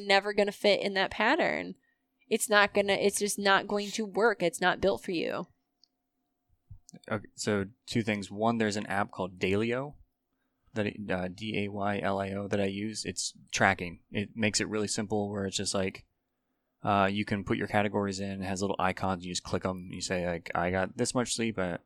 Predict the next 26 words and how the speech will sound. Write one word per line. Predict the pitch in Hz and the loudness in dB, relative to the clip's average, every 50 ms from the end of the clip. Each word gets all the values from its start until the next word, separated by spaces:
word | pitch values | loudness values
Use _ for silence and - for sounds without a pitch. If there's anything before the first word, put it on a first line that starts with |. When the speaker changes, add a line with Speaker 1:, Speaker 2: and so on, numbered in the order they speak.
| _ _ - - | _ _ -12 -8
Speaker 2:
y-, | 113 117 - - | -8 -8 -6 -6
it's | 107 95 104 | -6 -2 2
not | 113 117 113 | 2 2 4
even | 98 98 | 2 2
a | 92 90 | 0 0
number, | 95 90 87 87 85 | 0 0 0 -2 -4
just, | 85 85 - - | -4 -6 -6 -4
like, | 82 85 - - _ _ _ | -6 -6 -8 -12 _ _ _
mine, | - 98 98 98 101 101 101 98 95 - - - _ _ _ _ _ _ _ _ _ _ - | -4 0 2 2 2 2 0 -2 -6 -10 -12 -18 _ _ _ _ _ _ _ _ _ _ -10
say, | - - 101 95 92 92 92 90 92 92 90 - | -4 0 2 4 4 4 2 2 0 0 -2 -2
"Normal | - 113 120 120 117 107 | 0 2 4 4 4 4
sleep, | - - 113 110 104 | 2 4 2 2 2
great | - - 101 101 - | 2 2 2 4 4
sleep, | - 101 98 95 - | 2 0 -2 -2 0
bad | 95 87 85 - | -2 -2 0 -2
sleep." | - 85 80 - - _ _ _ _ _ _ _ _ _ _ - - | -2 -4 -4 -8 -10 _ _ _ _ _ _ _ _ _ _ -10 -6
Uh, | 90 90 85 80 80 82 80 - | -4 -2 -2 -2 -2 -4 -6 -4
went | - 104 110 107 | -2 0 0 0
to | 95 | 2
bed | 104 101 104 | 2 2 2
early, | 104 98 98 98 95 92 | 2 0 0 0 -2 -2
went | 90 92 90 | -2 -4 -4
to | 95 | -2
bed | 92 92 87 90 | -2 -2 0 0
late, | 92 90 90 92 - _ _ _ - | -2 -2 -2 -4 -6 _ _ _ -10
normal. | 92 92 - - - - - | -8 -8 -6 -6 -8 -10 -12